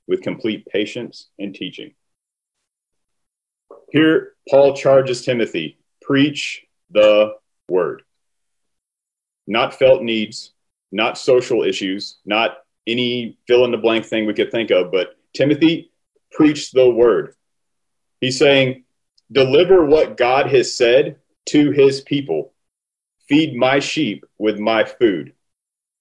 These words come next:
Preach the word." Friends, you don't need Alan McElroy's, uh, helpful tips to live a fuller life. In fact, you could probably find much better on the internet.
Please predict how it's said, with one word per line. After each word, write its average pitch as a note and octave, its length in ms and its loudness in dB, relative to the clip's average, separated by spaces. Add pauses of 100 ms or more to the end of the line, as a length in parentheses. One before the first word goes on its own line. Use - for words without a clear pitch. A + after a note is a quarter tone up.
(260)
Preach C3+ 320 -6
the A2 80 -4
word." F#2 400 0 (1300)
Friends, C#3 280 0
you D3+ 80 2
don't D#3 220 4
need C#3 260 2
Alan B2+ 400 0
McElroy's, A2+ 800 2 (300)
uh, A2 220 2
helpful C3 420 0
tips B2 340 -2
to G2 400 2 (160)
live A#2+ 260 0
a A2 100 -2
fuller A2 360 2
life. F2 320 -2 (460)
In F#2+ 360 -6
fact, A2 300 -2
you G2+ 80 -8
could G#2 180 -6
probably G2 420 0
find F#2 360 -4
much G2 340 -4
better F#2 440 0
on F#2 120 -6
the F2+ 140 -6
internet. D#2 400 -8